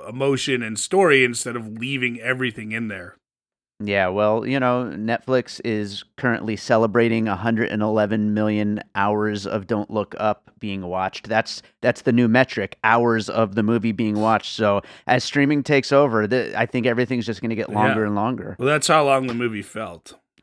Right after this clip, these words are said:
Speaker 1: No,
Speaker 2: <laughs>
Speaker 1: I'm just
Speaker 2: That's
Speaker 1: kidding.
Speaker 2: true, too.
Speaker 1: It's not that bad. It's just, it's just, you know, when you see The Big Short, you want him to hit that home run again.
Speaker 2: Sure, sure.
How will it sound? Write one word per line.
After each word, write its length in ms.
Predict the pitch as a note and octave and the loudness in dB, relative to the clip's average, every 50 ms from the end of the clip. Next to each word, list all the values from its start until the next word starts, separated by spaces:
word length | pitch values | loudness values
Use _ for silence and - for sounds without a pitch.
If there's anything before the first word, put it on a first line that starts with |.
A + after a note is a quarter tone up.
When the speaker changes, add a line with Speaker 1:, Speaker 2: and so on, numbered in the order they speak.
| _ _ _ _ _ - D3 | _ _ _ _ _ -6 -4
Speaker 1:
No, 60 | - F#2+ | -4 -2
Speaker 2:
<laughs> 60 | - | -2
Speaker 1:
I'm 100 | G2+ G2+ | -4 -4
just 220 | G#2+ G2 - - | -4 -6 -6 -6
Speaker 2:
That's 220 | - - F#2 F2+ F2+ | -8 -10 -10 -12 -12
Speaker 1:
kidding. 80 | F2+ - | -12 -8
Speaker 2:
true, 160 | A2 F#2+ G2 | -8 -8 -8
too. 220 | - - - - - - - - | -10 -12 -14 -14 -16 -16 -4 0
Speaker 1:
It's 180 | G3+ G3+ - G#3 | 0 2 4 4
not 260 | A3+ A3 G#3 G3 - | 6 6 6 6 6
that 140 | E3+ C#3 C3 A#2 | 6 6 6 6
bad. 220 | A2+ A2 B2+ E3 | 4 6 6 6
It's 180 | G3+ A3 - - | 6 6 6 4
just, 340 | - A3+ - - - - - | 4 4 4 2 2 -2 -2
it's 280 | B2+ F#3 F#3+ D#3 - - | 0 0 2 2 2 2
just, 360 | - G3 F#3 - - - - | 4 4 4 4 2 0 0
you 100 | F3 F3+ | 0 0
know, 200 | F3 D3+ C#3+ C#3+ | 0 0 0 0
when 180 | C#3 C3+ C3+ C3+ | -2 -2 -2 -2
you 160 | C3+ B2+ C3 | -2 -4 -4
see 180 | - - D3 C#3 | -4 -4 -4 -4
The 100 | B2+ B2 | -4 -4
Big 240 | A#2 C3 C3 C3 A#2+ | -4 -4 -4 -4 -4
Short, 280 | - - C#3 B2 G#2+ | -4 -4 -4 -4 -4
you 120 | A2+ A#2+ A#2+ | -4 -6 -6
want 200 | A#2 A2+ A2+ A2 | -6 -6 -6 -8
him 80 | G#2+ G#2+ | -8 -10
to 60 | G#2 | -10
hit 180 | G2 A2+ G#2+ G#2+ | -10 -12 -14 -12
that 200 | - A2 A2 G#2 | -10 -10 -10 -10
home 220 | G2 G#2+ G2+ G2+ G2 | -10 -12 -14 -14 -14
run 140 | F#2+ F#2+ F#2+ | -16 -16 -16
again. 340 | F2+ F2+ F2+ F2 E2+ F2+ - _ _ _ _ _ _ _ _ _ _ _ | -16 -16 -18 -18 -18 -20 -20 _ _ _ _ _ _ _ _ _ _ _
Speaker 2:
Sure, 380 | - - - - F#2+ - - - _ _ | -12 -10 -10 -10 -10 -12 -16 -18 _ _
sure. 360 | - - - - - - - | -18 -14 -10 -8 -8 -8 -10